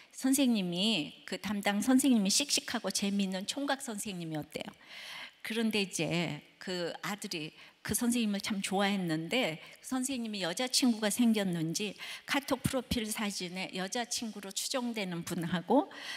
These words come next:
커플 사진을 올리셨대요. 그래서 이제 엄마가 반가운 소리로 "아들아, 아무개 선생님 여자친구 생기셨대." 그랬더니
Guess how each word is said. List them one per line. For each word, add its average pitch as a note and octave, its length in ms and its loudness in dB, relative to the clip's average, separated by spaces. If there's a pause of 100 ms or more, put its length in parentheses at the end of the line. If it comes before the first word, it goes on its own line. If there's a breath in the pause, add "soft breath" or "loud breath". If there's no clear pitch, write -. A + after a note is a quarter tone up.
(200 loud breath)
커플 D4 340 4
사진을 G#3 440 0
올리셨대요. F3 840 0 (280 loud breath)
그래서 G#3 240 -8
이제 G3 220 -6
엄마가 F#3+ 400 -4
반가운 F#3 540 4
소리로 E3+ 560 0
"아들아, E3 460 -4 (520 loud breath)
아무개 G3 380 2
선생님 G3 580 2
여자친구 A#3+ 680 0
생기셨대." C4 1200 4
그랬더니 A3 720 2